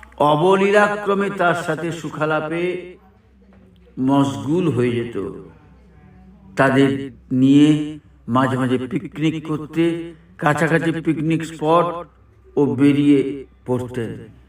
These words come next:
পিকনিকে শুধু বাচ্চারা যেত না, ধীরে ধীরে সংখ্যা বাড়ত। আর আশ্রমের বড় বাসে করে সবাই যেতেন ওই আনন্দদায়ক ভ্রমণে।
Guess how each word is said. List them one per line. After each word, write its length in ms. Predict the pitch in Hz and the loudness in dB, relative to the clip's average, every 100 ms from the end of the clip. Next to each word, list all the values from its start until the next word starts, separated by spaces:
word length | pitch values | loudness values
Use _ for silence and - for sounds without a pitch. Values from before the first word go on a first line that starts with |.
| _ _ - - | _ _ -20 -2
পিকনিকে 520 | 165 190 214 233 240 | 4 4 4 2 2
শুধু 220 | 226 202 190 | 2 2 2
বাচ্চারা 480 | 170 170 170 190 | 2 2 0 2
যেত 180 | 175 175 | 2 0
না, 220 | 160 170 | -2 -2
ধীরে 240 | 180 147 151 | -2 -2 -2
ধীরে 200 | 143 143 | -4 -6
সংখ্যা 420 | 139 135 131 139 | -4 -4 0 0
বাড়ত। 640 | 135 135 135 147 170 180 170 185 _ _ | 0 -2 -4 -4 -2 -2 -8 -16 _ _
আর 280 | - 113 113 | -4 -4 -4
আশ্রমের 960 | 117 135 - 143 185 180 151 - 151 - _ _ _ _ _ _ _ _ _ _ _ _ _ _ _ - | -2 -2 -2 0 2 4 2 0 -10 -16 _ _ _ _ _ _ _ _ _ _ _ _ _ _ _ -4
বড় 240 | 113 127 139 139 135 139 120 - _ - | 2 6 6 6 2 -4 -12 -20 _ -4
বাসে 440 | 104 131 131 175 | 2 2 2 -2
করে 560 | 180 180 135 104 123 113 _ _ | 0 0 0 -2 -10 -16 _ _
সবাই 440 | - 135 131 135 | -4 0 4 4
যেতেন 720 | 135 135 135 156 160 160 160 160 _ _ | 4 2 2 2 2 -2 -8 -18 _ _
ওই 200 | 120 123 | -4 -2
আনন্দদায়ক 1200 | - - 131 143 160 165 160 156 139 135 135 135 | 0 2 2 4 2 0 0 2 2 2 2 -2
ভ্রমণে। 640 | 120 113 113 107 98 104 | -4 -2 -2 -6 -8 -14